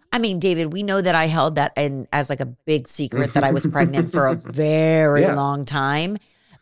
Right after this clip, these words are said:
Speaker 1: But,
Speaker 2: But,
Speaker 1: you
Speaker 2: like,
Speaker 1: know,
Speaker 2: people,
Speaker 1: I, I, and
Speaker 2: it's weird
Speaker 1: I
Speaker 2: being a dude.
Speaker 1: Yes. And I'll tell you, I struggle with it still daily. It was funny, actually. Last night, Sturgis and I were talking. We have this one friend.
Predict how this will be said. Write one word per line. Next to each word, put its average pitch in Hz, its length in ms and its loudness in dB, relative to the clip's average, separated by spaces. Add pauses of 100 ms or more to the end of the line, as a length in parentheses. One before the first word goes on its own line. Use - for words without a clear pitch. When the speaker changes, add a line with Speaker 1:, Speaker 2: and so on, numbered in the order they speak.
Speaker 1:
But, - 280 -2 (100)
Speaker 2:
But, - 140 -2
Speaker 1:
you 202 60 2
Speaker 2:
like, 202 40 4
Speaker 1:
know, 196 240 2
Speaker 2:
people, 87 540 -4 (180)
Speaker 1:
I, - 400 -2
I, 214 60 -2
and 226 80 -2
Speaker 2:
it's 220 100 2
weird 113 140 2
Speaker 1:
I - 20 -4
Speaker 2:
being 123 220 0
a 117 80 0
dude. 95 400 0 (120)
Speaker 1:
Yes. 294 520 -2 (260)
And 302 100 0
I'll 349 120 4
tell 392 180 0
you, 370 140 0 (100)
I 453 240 2
struggle 226 480 2
with 247 140 0
it - 160 -2
still 185 280 0
daily. 170 520 -2 (380)
It 208 100 -2
was 247 140 -2
funny, 185 300 -2
actually. 147 400 -4
Last 185 360 0
night, 165 260 -6
Sturgis 156 400 -6
and 160 80 -4
I 147 40 -2
were 147 80 -4
talking. 139 500 -6
We 151 80 -2
have 196 100 -2
this 196 220 -2
one 156 240 -2
friend. 123 360 -4